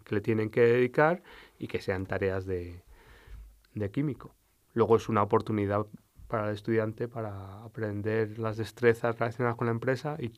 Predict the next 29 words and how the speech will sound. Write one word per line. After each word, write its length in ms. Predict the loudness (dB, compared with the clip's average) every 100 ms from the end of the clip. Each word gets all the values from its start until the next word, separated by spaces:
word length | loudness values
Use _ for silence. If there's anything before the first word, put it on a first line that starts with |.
| _
quién 200 | -6 -4
sabe, 300 | -6 -10 -12
quedarse 340 | -12 -10 0 0
a 40 |
trabajar 500 | 4 4 4 2 2
en, 300 | 0 -2 -8 -12 -20 -20 -20 -4
en 120 | 6
la 100 | 8
misma. 320 | 8 6 2 -2 -16 0
El 120 | 4
modo 280 | 8 12 12
de 60 | 10
acceso 640 | 6 4 4 6 6 6
a, 320 | 6 4 2 -6 -12 -2
a 100 | -2
este 220 | 0 0
tipo 340 | 2 2 4
de, 300 | 4 2 0 -8 -18 -20 -20 -20 -20 _
de 140 | 2
empresas, 560 | 2 6 4 4 -2 -2
hay 180 | 0 2
dos 260 | 2 0
tipos. 380 | 4 6 6 2
Pues, 160 | 0 2
no, 160 | 0 -2 -14 -18 -14 -14 -14 -20
se 120 | -10
puede 240 | 6 6 6
contactar 540 | 4 2 4 2 2
con, 840 | 2 2 4 0 -2 -8 -10 -12